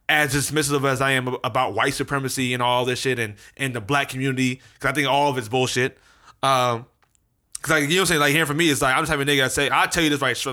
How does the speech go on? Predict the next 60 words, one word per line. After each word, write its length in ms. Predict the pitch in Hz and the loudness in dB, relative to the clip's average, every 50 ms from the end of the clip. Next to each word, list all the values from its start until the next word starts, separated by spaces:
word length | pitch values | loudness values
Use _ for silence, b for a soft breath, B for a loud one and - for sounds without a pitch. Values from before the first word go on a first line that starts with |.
| 110 | -6
flat 180 | - 131 123 123 | -4 -2 0 2
out. 160 | 143 127 107 | 2 0 2
I'll 140 | 101 156 170 165 | 2 2 2 2
cuss 200 | - 170 147 143 | 0 -2 -2 -2
my 80 | 135 | -4
parents 300 | - - 147 139 135 - | -4 -2 -2 -2 -2 -2
out 240 | 120 110 104 - b b b b b b b b b b | -2 -4 -4 -6 b b b b b b b b b b
before 240 | - 151 - - 151 | -2 0 2 2 2
I 40 | 135 | 2
cuss 220 | - - 151 131 131 | 2 2 -2 0 0
out 100 | 131 123 | 0 0
white 120 | 120 113 | 0 -2
supremacy. 400 | - - 131 117 98 - 87 98 _ _ _ _ _ _ _ _ _ _ _ - | -2 -4 -6 -6 -6 -8 -16 -18 _ _ _ _ _ _ _ _ _ _ _ -4
Before 200 | - 127 117 180 | -4 0 2 2
I 60 | 196 196 | 2 2
cuss 240 | 196 226 208 175 202 | 4 2 2 2 2
out 120 | 185 160 | 2 2
some 160 | - 165 131 | 2 0 2
random 580 | 135 156 170 185 180 180 170 160 151 147 139 131 | 2 4 4 4 2 2 0 0 -2 -4 -6 -2
Donald 320 | 147 147 156 170 165 156 | 0 2 2 2 0 0
Trump 240 | - - 160 - 135 143 | 0 -2 -4 -4 -2 0
dude 120 | 147 151 | 0 0
and 80 | 143 139 | 2 0
talking 120 | 156 143 | 0 0
about 80 | 135 139 | 0 0
he 100 | 147 151 | 2 0
ain't 120 | 151 147 135 | 0 0 -2
shit, 260 | - 165 160 156 B B B B B B B B B | 0 -2 -2 -2 B B B B B B B B B
I'm 80 | 165 175 | -2 0
talking 160 | 180 180 160 | 2 2 2
to 40 | 151 | 4
my 100 | 147 127 | 2 0
parents, 240 | - 165 151 127 110 | 2 2 0 2 0
like, 120 | 113 113 107 | -2 -4 -6
"You, 140 | 117 143 147 | -8 -10 -6
you 220 | 143 160 175 165 | -2 -2 0 0
ain't 120 | 147 139 131 | 0 0 0
shit 200 | - 143 139 131 | 0 -2 -2 -4
for 80 | 135 | -4
putting 180 | - - 139 131 | -6 -6 -4 -4
me 60 | 131 | -4
in 40 | 127 | -4
this 80 | 117 104 | -4 -6
position." 320 | 117 123 117 98 98 101 98 | -6 -6 -6 -6 -8 -8 -6
'Cause 160 | 127 113 101 | -6 -6 -4
the, 140 | 135 - - B B B B | -6 -6 -6 B B B B
at 120 | - 156 151 | -4 -2 -2
the 100 | 156 139 | 0 0
end 160 | 156 156 151 | 0 0 2
of 100 | 143 135 | 0 0
the 20 | 127 | 2
day, 300 | 151 160 170 170 170 170 b b b b b b b - | 2 2 2 2 0 -4 b b b b b b b -4
if 160 | - 151 131 147 | -4 -2 0 0
you 100 | 165 165 | 0 2
knew, 160 | 165 170 170 | 4 2 4
if, 240 | - 147 135 139 - - | 4 2 0 -2 -6 -4
if 320 | 147 151 147 135 - - - b b b b b b b | 0 0 0 0 -2 -8 -20 b b b b b b b
this, 320 | 123 113 101 175 196 202 - | -12 -2 0 2 2 2 0
if 120 | 165 151 147 | -2 0 0
you, 80 | 190 | 0